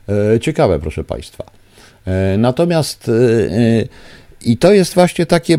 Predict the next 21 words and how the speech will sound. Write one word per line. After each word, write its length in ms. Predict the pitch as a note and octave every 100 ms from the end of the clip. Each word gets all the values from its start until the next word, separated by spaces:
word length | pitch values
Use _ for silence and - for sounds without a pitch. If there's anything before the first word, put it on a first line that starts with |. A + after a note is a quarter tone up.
| C#3
zdjęcie, 440 | C3 F3 F#3+ -
które 220 | D#3+ D#3+
przypomina 640 | D3+ - C#3+ D#3+ F3 E3 D#3
idealnie 840 | - D3+ D3 - - F3 C#3+ G#2+
zdjęcie, 520 | F#2+ F#2+ B2 A2+ A2 E2
idealnie 760 | - C#3 C3 - D#3 D3 C#3+
scenę 400 | - - D3+ D3
z 80 | -
tego 220 | C#3 B2
właśnie 300 | A#2+ B2 B2
filmu 300 | - C3 A#2+
Deutschland 360 | A2+ A#2+ A2+ A2
osiemdziesiąt 420 | G#2+ G#2 G2 F#2
trzy. 280 | - - - -
Poza 280 | D#3 F#3 F3
tym 180 | - - -
okazuje 560 | C#3 G3+ G3+ C4 C4+
się, 260 | - - D#2 -
że 160 | - F#2+
kanclerz 460 | - G#3 A#3+ A3+ -
Scholz 640 | - E2+ - - -